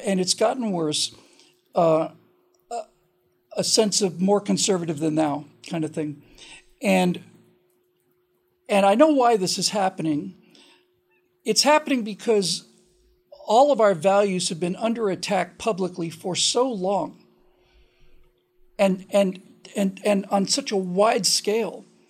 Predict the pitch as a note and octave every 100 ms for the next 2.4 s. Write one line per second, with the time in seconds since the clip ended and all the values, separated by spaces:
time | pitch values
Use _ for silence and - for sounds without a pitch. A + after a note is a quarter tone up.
0 | _ _ _ _ G3+ G3 G#3+ - D#4 B3+
1 | C#4 C#4+ G#3 F#3+ A#3 A3 F#3+ E3+ - A#3
2 | - F#3+ -